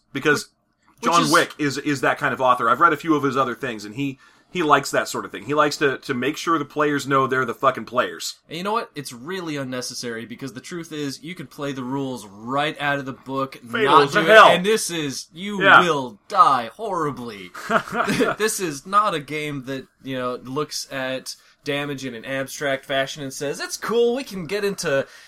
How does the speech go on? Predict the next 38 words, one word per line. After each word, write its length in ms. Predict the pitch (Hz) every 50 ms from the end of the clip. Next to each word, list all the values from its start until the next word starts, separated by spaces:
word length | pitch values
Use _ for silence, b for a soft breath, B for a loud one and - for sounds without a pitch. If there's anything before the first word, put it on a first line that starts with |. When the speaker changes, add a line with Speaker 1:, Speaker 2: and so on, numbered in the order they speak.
| B
Speaker 2:
you 100 | B 151 170
know, 200 | 160 156 147 143
stab 400 | - - - 165 180 185 180 147
fights 480 | - - 180 175 170 156 135 - -
with 240 | 135 135 143 135 139 -
Oni 400 | - 156 175 180 180 170 160 156
who 120 | 156 156 147 143
wielding 440 | 135 127 151 165 165 147 147 139 131
tree 300 | - - 160 165 175 170
trunks 540 | - - - 160 143 143 143 139 - - -
and 300 | 233 131 120 120 117 101
razor 300 | 113 139 170 165 147 156
sharp 360 | - - 165 156 143 123 107
blades, 480 | - 131 143 151 156 151 147 135 120 117
and 120 | 127 123 135
it's 140 | 135 -
all 100 | 196 175 170
right 260 | 127 139 160 147 -
because 260 | - 120 - 135 117 113
we'll 120 | 135 135
just 260 | 123 135 131 - -
sleep 280 | - - 147 143 139 135
it 80 | 123
off 180 | 127 135 139 -
over 160 | 147 139 120
the 80 | 104 107
weekend." 460 | 117 151 208 - 120 113 104 104 104 b b b b b b b b -
If 180 | 131 139 -
you 100 | - 214
take 200 | 214 - 262 220 175
a 40 | 147
bad 360 | 135 - 170 175 165 143 131 -
hit, 320 | - 214 185 143 - _ _ _ _
you 180 | - 247 320 311
lose 220 | 285 277 240 185
your 140 | 190 175 - -
fucking 320 | 262 - - 208 175 170
arm. 400 | 214 269 247 156 117 90 - _